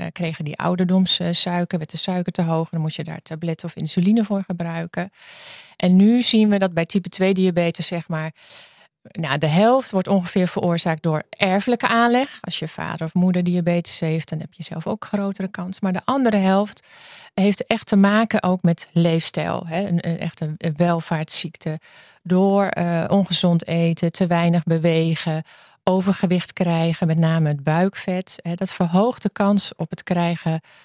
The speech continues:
van type twee diabetes. En we gaan op het moment al naar één komma twee miljoen mensen in Nederland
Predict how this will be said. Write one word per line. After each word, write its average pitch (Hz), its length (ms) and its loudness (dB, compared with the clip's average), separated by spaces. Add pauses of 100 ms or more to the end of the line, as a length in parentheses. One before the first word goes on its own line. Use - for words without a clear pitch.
(100)
van 185 120 2
type 170 260 0
twee 175 300 4
diabetes. 151 640 2
En 170 100 -2
we 175 60 0
gaan 214 220 2
op 220 80 6
het 220 40 6
moment 208 300 4
al 190 100 2
naar 170 140 2
één 208 220 2
komma 185 220 2
twee 214 460 2
miljoen 196 800 4 (100)
mensen 208 540 4
in 180 160 2
Nederland 175 520 2